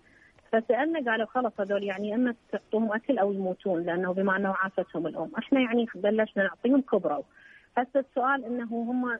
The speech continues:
يعني إحنا ما دا نعرف شلون نعاملهم، شلون نلتزم وياهم، ف-، ونخاف منهم بصراحة لأن هسه هم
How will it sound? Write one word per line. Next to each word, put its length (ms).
يعني 280
إحنا 300
ما 120
دا 140
نعرف 280
شلون 360
نعاملهم، 500
شلون 240
نلتزم 480
وياهم، 480
ف-، 300
ونخاف 680
منهم 280
بصراحة 420
لأن 160
هسه 180
هم 220